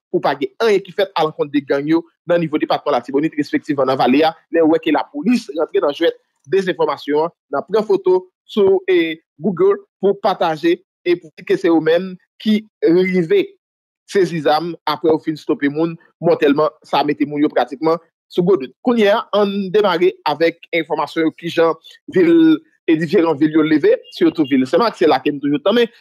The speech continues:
pou n gade kijan sa ye. Enben, n ap di yo vil la leve avèk yon anbyans pafè, kote divès sektè yo deja reponn avèk prezans yo pou yo bay sèvis avèk kominote a, e pa bliye kesyon lè lekòl.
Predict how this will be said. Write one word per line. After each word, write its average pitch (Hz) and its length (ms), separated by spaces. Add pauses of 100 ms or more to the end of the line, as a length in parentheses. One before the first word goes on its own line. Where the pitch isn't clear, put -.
(100)
pou 156 140
n 156 80
gade 143 240
kijan 131 220
sa 160 120
ye. 208 140 (260)
Enben, 170 140
n - 20
ap 143 160
di 147 80
yo 160 200
vil 151 120
la 151 160
leve 143 220 (100)
avèk 170 300
yon 165 100
anbyans 139 540 (180)
pafè, 190 380 (100)
kote 165 380 (340)
divès 156 300 (100)
sektè 175 300
yo 160 100
deja 151 320
reponn 147 400 (320)
avèk 151 540 (760)
prezans 156 320
yo 233 160
pou 160 160
yo 151 40
bay 151 200
sèvis 143 320
avèk 131 300
kominote 143 480
a, 254 40 (300)
e 151 400
pa 143 160
bliye 147 320
kesyon 135 320
lè 147 160
lekòl. 202 380